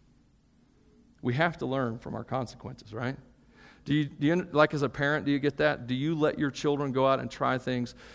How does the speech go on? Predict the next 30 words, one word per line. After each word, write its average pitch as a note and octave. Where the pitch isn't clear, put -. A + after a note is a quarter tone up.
so -
that A#2
they B2
can C3+
experience B2
natural A#2
consequences? C#3+
'Cause F#3+
if F#3
you're G#3+
always A#3
helicoptering F#3
in D#3+
and C3+
saving C3+
their A#2
life, A#2+
saving D3
them B2
from C3
the A#2+
consequences C#3
of A#2+
their A#2
actions, C3+
they're B2+
never D#3+
gonna E3
learn, F#3+
right? E3+